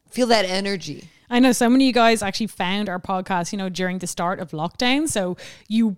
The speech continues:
Speaker 2: have not experienced an It Gals live show yet. And, you know, just so you know, it's not a podcast. Our shows are not us sitting down, you know, talking like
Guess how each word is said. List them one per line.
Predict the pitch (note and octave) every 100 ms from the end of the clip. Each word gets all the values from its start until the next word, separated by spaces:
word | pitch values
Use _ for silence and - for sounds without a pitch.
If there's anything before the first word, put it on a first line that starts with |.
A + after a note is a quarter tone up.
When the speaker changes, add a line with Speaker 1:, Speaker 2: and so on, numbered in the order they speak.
| -
Speaker 2:
have | - A3+ A#3+
not | A#3 A#3+ A#3+ G#3
experienced | G#3+ - - A3 A#3+ G3+ G3
an | B3+
It | A3 -
Gals | G3 G3+ F3+
live | F3+ F#3 G3
show | - - F3+ F#3+
yet. | G3+ G3+ G3+
And, | F#3+ F#3+ - - -
you | B3
know, | A3+
just | G#3 C#4+
so | D#4
you | B3+
know, | A#3 A3+ G3
it's | G#3 A3
not | G#3+ B3
a | B3
podcast. | - G3 G3 A#3+ G3 C#3+ -
Our | - G3
shows | - F#3+ G3 A3 -
are | F3+ F#3 F3+ F3 - - -
not | G#3 G#3
us | G#3 -
sitting | G#3 F#3 G3+
down, | G3 F#3 F3+ F3+ F3+
you | F#3
know, | G3 F#3 F3 F3 F3
talking | - F#3+ F3+ G3+ G3 F#3+
like | - F#3